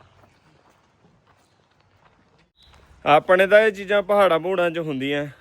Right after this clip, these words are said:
ਬਣੀਆਂ ਹੋਈਆਂ, ਹੌਲੀਡੇ ਹੋਮ ਜਿਵੇਂ ਹੋਰ ਹਨਾ। ਸਵਿਟਜ਼ਰਲੈਂਡ 'ਚ ਬਾਈ ਦੱਸਦੇ, ਕਹਿੰਦੇ ਸਾਰੇ ਕਿਤੇ ਐਵੇਂ ਦੇ ਬਣੇ ਹੋਏ ਆ ਏਰੀਆ ਦਾ, ਖਾਸ ਕਰਕੇ ਮਤਲਬ ਲੋਕ,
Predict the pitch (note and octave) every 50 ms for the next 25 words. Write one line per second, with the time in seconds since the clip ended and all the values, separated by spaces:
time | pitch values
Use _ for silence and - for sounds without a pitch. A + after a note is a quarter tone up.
0 | _ - C3 B2 B2+ B2+ B2+ C3 C3 C3+ C#3 C3+ C3 C3+ C3+ C3 B2 A#2+ A2 A2+
1 | A#2 B2 B2+ C3 C3 C3 B2 A#2 A#2 A2+ A#2+ B2 A#2+ A#2 A#2+ A#2 A#2 A#2+ A#2 A2+
2 | A2 A2+ A2+ A2+ A2 A2+ C3 C#3+ C#3+ - _ _ _ _ _ _ _ _ - D3
3 | D3+ D3+ E3 E3+ E3+ E3 D#3+ D#3 D3 D3+ C#3+ C#3+ C#3 C3 C#3 C3+ C3+ C3 C#3 C3
4 | C#3 C#3+ D3 C#3+ - C3+ B2 B2 C3 C3+ C#3 C#3 C#3 C3+ C3 B2 B2+ A2 B2+ B2
5 | A#2+ A#2+ A#2 A#2 A2+ A2+ A#2 A2 A2 A2 A2 G#2+ G#2 G#2+ G#2+ A2 B2 D3 E3 E3+
6 | E3 D#3 D3 D3 C#3 C3 B2+ C3 A#2+ C3 B2 A#2 A2+ - - A#2+ A2+ A2+ - A#2+
7 | A2+ - - - - - - _ _ _ _ - - A2 A#2+ A#2+ A#2+ A#2+ A#2 A#2
8 | A2+ A#2 A2+